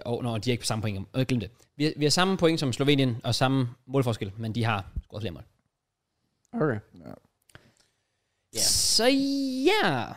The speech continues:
Speaker 1: det er jo f-
Speaker 2: Jeg hader bare landsholdsfodbold. Jeg er glad for, det slut, så vi kan komme i gang med noget rigtig fodbold i Premier
Speaker 1: Ja,
Speaker 2: League.
Speaker 1: men hvis jeg lige hører noget, der gør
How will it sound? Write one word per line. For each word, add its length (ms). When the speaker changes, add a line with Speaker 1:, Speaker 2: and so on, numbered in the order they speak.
Speaker 1:
det 100
er 40
jo 100
f- 240
Speaker 2:
Jeg 160
hader 340
bare 180
landsholdsfodbold. 640
Jeg 80
er 40
glad 220
for, 80
det 100
slut, 220
så 80
vi 80
kan 80
komme 160
i 20
gang 120
med 80
noget 120
rigtig 160
fodbold 240
i 40
Premier 200
Speaker 1:
Ja, 60
Speaker 2:
League. 160
Speaker 1:
men 100
hvis 200
jeg 60
lige 120
hører 120
noget, 180
der 60
gør 200